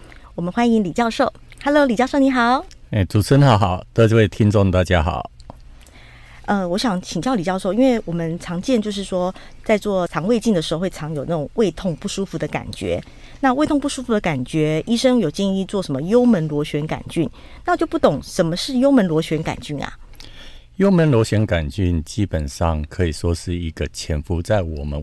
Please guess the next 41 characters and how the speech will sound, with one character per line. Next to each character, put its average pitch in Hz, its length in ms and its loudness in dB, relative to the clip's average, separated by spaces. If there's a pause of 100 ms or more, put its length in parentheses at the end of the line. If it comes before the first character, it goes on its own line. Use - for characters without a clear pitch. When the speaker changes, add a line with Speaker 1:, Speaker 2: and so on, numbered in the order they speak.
Speaker 2:
胃 110 240 2
里 69 120 -8
面 73 180 -6
的 73 220 -8
敌 80 160 -2
人。 92 180 2 (380)
Speaker 1:
嗯 170 140 -2
哼。 233 160 2 (400)
Speaker 2:
我 90 120 -2
跟 117 240 0
大 110 200 2
家 104 260 4
分 113 220 0
享 82 200 -2
一 80 120 -4
个 82 320 0
故 85 200 -4
事。 78 300 -6 (220)
Speaker 1:
好。 - 120 -10 (320)
Speaker 2:
我 85 140 0
在 98 300 4
医 101 220 0
院 101 200 4
已 76 100 -2
经 87 160 0
工 90 160 2
作 90 180 2
二 110 180 4
十 80 200 -4
年 73 240 -2
了。 69 220 -6 (140)
Speaker 1:
哇。 156 480 -4
Speaker 2:
那 95 240 2
我 80 200 -2
在 85 720 0 (420)
住 117 200 4
院 110 260 4
的 104 160 0
时 - 240 0
候 76 220 2
哈， 71 340 -4